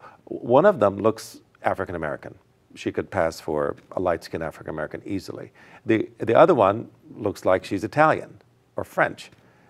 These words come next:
you know, complete European looking. And so it, I, when I talk to my sisters, w-, my, the, the darker sister and I have much more in common, uh, of how we interpreted race as my older siblings,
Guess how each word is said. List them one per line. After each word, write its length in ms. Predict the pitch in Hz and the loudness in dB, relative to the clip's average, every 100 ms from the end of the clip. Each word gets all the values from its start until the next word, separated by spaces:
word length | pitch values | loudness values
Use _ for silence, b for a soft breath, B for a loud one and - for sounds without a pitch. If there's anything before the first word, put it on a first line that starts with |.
| b | b
you 80 | 104 | -4
know, 100 | 92 | -4
complete 380 | - 87 131 107 | -4 2 2 4
European 420 | 110 107 90 80 | 2 2 -2 -4
looking. 300 | 78 - 90 _ b b b b | -6 -12 -18 _ b b b b
And 120 | 113 | -4
so 460 | 113 135 120 117 - B B _ - | 0 6 6 6 0 B B _ -2
it, 200 | 127 - - | -2 -2 -2
I, 60 | 120 | 0
when 160 | 120 | 2
I 80 | 127 | 2
talk 200 | 151 135 | 2 0
to 60 | 117 | 2
my 140 | 107 | 0
sisters, 640 | 98 175 170 113 92 90 - b b b b _ - | 2 -2 0 2 2 0 -10 b b b b _ -4
w-, 360 | 117 113 - - | 0 0 -2 -10
my, 600 | 123 113 110 104 104 98 - _ - - - - - - - | -10 2 6 8 6 4 -2 _ -20 -20 -20 -20 -20 -20 -10
the, 240 | 104 92 - | -2 -2 -2
the 160 | 101 98 | -2 4
darker 380 | 117 160 170 107 | 8 8 8 0
sister 560 | - 73 - 76 95 b b - | -2 -8 -6 -4 -4 b b -4
and 140 | 101 | 0
I 180 | 95 87 | 4 2
have 320 | 90 98 90 | 2 0 -2
much 240 | 92 117 - | -2 -4 -2
more 220 | 104 92 | 0 0
in 180 | 92 92 | -4 -10
common, 560 | - 113 117 87 76 - b b - | -2 0 2 0 -4 -12 b b -2
uh, 200 | 92 - | 0 0
of 180 | 95 87 | -2 -2
how 300 | 101 104 98 | 2 4 4
we 240 | 95 98 | 2 -2
interpreted 400 | 92 95 - 82 | -2 -6 -4 -2
race 380 | 87 85 78 - | 2 2 0 -6
as 280 | - 101 90 | -4 -4 -2
my 380 | 92 87 87 - B B | 0 2 0 -6 B B
older 260 | 120 147 139 | 6 6 6
siblings, 560 | - 80 71 - - | 0 -4 -4 -8 -16